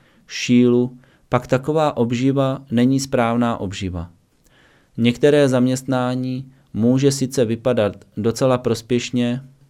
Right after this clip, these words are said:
ale pokud ho vykonáváte se špatnou motivací, pak takové zaměstnání také není správná obživa.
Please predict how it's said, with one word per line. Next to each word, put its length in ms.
ale 180
pokud 320
ho 120
vykonáváte 920
se 160
špatnou 440
motivací, 880
pak 180
takové 460
zaměstnání 1000
také 360
není 220
správná 540
obživa. 500